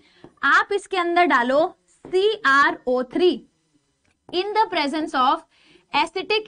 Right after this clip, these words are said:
anhydride सीएच थ्री सी ओ whole twice O, ठीक है, और आप इसको कर दो हीट। Once again you will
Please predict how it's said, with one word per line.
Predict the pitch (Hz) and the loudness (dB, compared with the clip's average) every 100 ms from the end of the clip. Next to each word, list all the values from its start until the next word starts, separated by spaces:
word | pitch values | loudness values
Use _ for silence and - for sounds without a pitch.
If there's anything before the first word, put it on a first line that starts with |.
| - | -4
anhydride | 285 330 277 262 269 226 220 254 320 - | -2 -2 0 0 0 -2 -2 -2 -4 -6
सीएच | 302 320 320 311 | -6 -4 -6 -10
थ्री | 302 370 381 | -8 -8 -8
सी | 330 302 | -8 -2
ओ | 311 311 | 0 2
whole | 285 294 | 2 0
twice | 311 262 269 269 - | -2 -4 -4 -6 -4
O, | 240 - _ _ _ _ - | -4 -4 _ _ _ _ -12
ठीक | 302 | -2
है, | 381 349 - | 0 0 2
और | 285 359 | 4 4
आप | 359 339 | 4 2
इसको | 311 - 349 | -2 -2 0
कर | 294 262 | 2 2
दो | 311 | 2
हीट। | 247 262 - - - - _ - 254 | 2 0 -2 -18 -20 -20 _ -10 0
Once | 339 403 427 | 2 2 0
again | 415 311 269 311 370 - _ - | 0 0 0 0 -4 -14 _ -12
you | 240 302 | -6 -4
will | 349 | -4